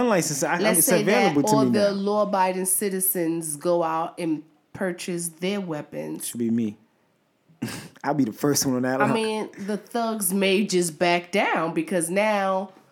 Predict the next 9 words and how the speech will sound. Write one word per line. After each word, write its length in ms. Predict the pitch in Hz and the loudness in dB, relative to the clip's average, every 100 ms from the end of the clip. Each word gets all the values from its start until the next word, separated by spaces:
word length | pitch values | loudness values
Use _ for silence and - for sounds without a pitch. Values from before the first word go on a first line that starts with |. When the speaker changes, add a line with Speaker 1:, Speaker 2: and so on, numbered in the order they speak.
| _ _ _ _ _ _ - | _ _ _ _ _ _ -4
Speaker 2:
all 300 | 214 226 214 | -2 0 0
of 100 | 185 | -2
these 240 | 208 202 | -4 -6
people 680 | - 240 220 202 196 190 185 | -6 -6 -4 -2 -2 -2 -4
who 300 | 196 226 196 | -2 0 2
are 140 | 190 | 2
law-abiding 680 | 185 196 202 190 185 180 180 | 0 0 0 0 0 0 -2
citizens 720 | - - 240 233 202 180 185 | -2 -2 0 0 0 0 -2
now, 520 | 190 185 175 170 165 | -2 0 0 -2 -4